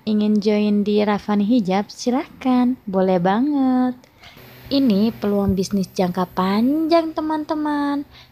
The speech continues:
Sebab apa? Hijab selalu dipakai setiap hari, sehingga banyak orang yang memakainya.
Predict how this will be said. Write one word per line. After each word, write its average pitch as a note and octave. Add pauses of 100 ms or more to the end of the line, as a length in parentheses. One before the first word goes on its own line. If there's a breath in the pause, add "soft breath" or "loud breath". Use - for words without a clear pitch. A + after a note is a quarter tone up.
Sebab G#3+
apa? G3
Hijab G3
selalu F#3+
dipakai G#3+
setiap A3
hari, C4+ (320 loud breath)
sehingga A3
banyak E3+
orang G3
yang C#4
memakainya. D4